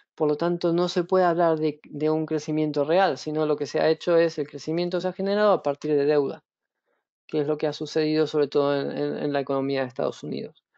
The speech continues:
Si vemos como ejemplo Holanda,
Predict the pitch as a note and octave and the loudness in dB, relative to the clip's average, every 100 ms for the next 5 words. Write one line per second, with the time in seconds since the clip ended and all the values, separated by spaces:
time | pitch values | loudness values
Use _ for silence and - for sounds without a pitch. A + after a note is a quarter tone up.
0 | _ - - - - _ _ - - E3 | _ -20 -20 -20 -20 _ _ -4 2 4
1 | F3+ F3+ - E3 E3 - G3 F3+ D#3+ D3 | 4 2 0 0 0 2 2 2 2 2
2 | C#3+ F3 F3 E3 E3 E3 | 4 2 0 0 0 -4